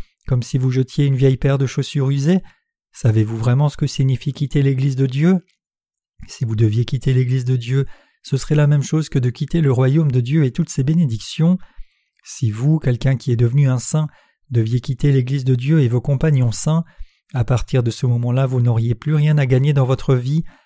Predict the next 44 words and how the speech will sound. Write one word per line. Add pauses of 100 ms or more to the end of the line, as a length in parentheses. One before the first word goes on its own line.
(160)
et
seule
une
vie
maudite
vous
attendrait
dans
les
jours
à
venir. (840)
Lorsque
vous
demeurez
dans
l'Église
de
Dieu (340)
et
que
vous
partagez
tranquillement
la
communion
avec
vos
frères
et
sœurs
par
votre
foi
dans
la
parole
de
l'évangile
de
l'eau
et
de
l'esprit,